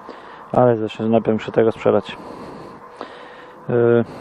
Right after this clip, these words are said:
co tutaj zrobiłem przy moto? Najpierw zacząłem od silnika. E, silnik był rozebrany.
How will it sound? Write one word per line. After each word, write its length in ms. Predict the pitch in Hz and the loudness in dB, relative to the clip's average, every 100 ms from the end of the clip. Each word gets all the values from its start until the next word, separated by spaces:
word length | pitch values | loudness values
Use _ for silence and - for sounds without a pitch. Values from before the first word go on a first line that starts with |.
| - - - - - - - - - - - - - - - - - - - - - - - - - - - - - | -16 -16 -18 -18 -18 -18 -20 -20 -20 -20 -20 -20 -20 -20 -20 -20 -20 -20 -20 -20 -20 -20 -20 -20 -20 -20 -20 -20 -14
co 160 | - | -8
tutaj 240 | 131 123 120 | -4 0 2
zrobiłem 340 | 113 120 123 | 2 4 2
przy 180 | 117 127 | 2 0
moto? 420 | 127 - 110 107 107 - - - - | 2 4 4 2 -6 -18 -18 -12 0
Najpierw 640 | 123 117 117 - - - | 2 4 0 0 -20 -10
zacząłem 380 | - 110 127 113 | -2 2 2 2
od 60 | 113 | 0
silnika. 440 | 113 110 - 120 139 _ - - - - - - - | 0 0 2 0 0 _ -20 -20 -14 -14 -16 -16 -2
E, 180 | 120 110 | 0 0
silnik 580 | - 113 110 107 - - - _ - | 0 0 0 -2 -10 -20 -20 _ -8
był 200 | 123 110 | -4 0
rozebrany. 640 | 110 107 107 107 107 | 2 2 4 4 4